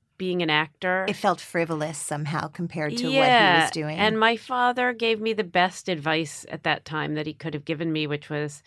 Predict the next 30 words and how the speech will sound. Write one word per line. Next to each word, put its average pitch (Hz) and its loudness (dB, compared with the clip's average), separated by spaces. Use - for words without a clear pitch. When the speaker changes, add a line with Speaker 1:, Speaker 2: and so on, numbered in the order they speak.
Speaker 1:
you 190 -6
have 196 -8
to 233 -2
pursue 175 -2
what 143 -8
you 143 -8
care 208 -2
about, 208 2
what - -6
you're 156 -10
passionate 175 -4
about, 180 0
what - -8
you're 151 -4
good 196 0
at. 190 6
And 180 2
the 185 -6
g-, - -12
guilt 220 4
that - -2
you 208 0
feel 208 2
<laughs> - -20
is 208 4
good 214 4
'cause 208 -4
it'll 180 4
make 175 2
you, 180 -2